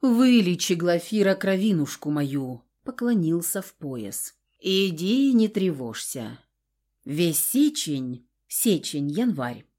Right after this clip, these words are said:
Девчушка прожила у ведуньи, исправно принимала все отвары, дышала целебным паром,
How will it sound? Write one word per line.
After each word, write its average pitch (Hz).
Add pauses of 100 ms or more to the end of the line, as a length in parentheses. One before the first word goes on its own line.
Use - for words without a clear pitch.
(120)
Девчушка 190
прожила 226
у 233
ведуньи, 156
исправно 269
принимала 226
все 151
отвары, 147
дышала 220
целебным 151
паром, 185